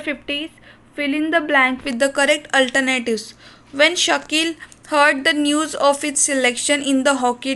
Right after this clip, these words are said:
team, he felt dash dash. ओके, म्हणजे जेव्हा शकीलला कळालं की तो, त्याचं selection झालेलं आहे hockey टीममध्ये, तेव्हा त्याचे काय feeling होते ते आपल्याला इकडे भरायचं आहे. ओके,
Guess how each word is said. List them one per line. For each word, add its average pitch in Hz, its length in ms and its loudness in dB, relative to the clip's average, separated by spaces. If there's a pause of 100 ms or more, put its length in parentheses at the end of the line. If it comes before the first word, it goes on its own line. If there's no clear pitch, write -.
(120)
team, 277 160 0 (460)
he 277 140 0
felt 277 520 2 (380)
dash 247 280 0
dash. 196 220 -4 (340)
ओके, 339 280 0 (440)
म्हणजे 247 260 -4
जेव्हा 269 300 4
शकीलला 277 440 0
कळालं 262 540 4 (120)
की 269 140 -6 (120)
तो, 277 100 4 (380)
त्याचं 262 160 -4
selection 285 520 -2
झालेलं 262 380 -2
आहे 285 80 0
hockey 254 400 -4
टीममध्ये, 247 520 -4 (400)
तेव्हा 254 180 -2
त्याचे 269 200 -2 (100)
काय 277 200 0 (100)
feeling 269 280 -4
होते 269 340 -2 (420)
ते 269 40 -6
आपल्याला 240 300 -2
इकडे 247 200 -2
भरायचं 262 420 -2
आहे. 190 80 -8
ओके, 330 160 -10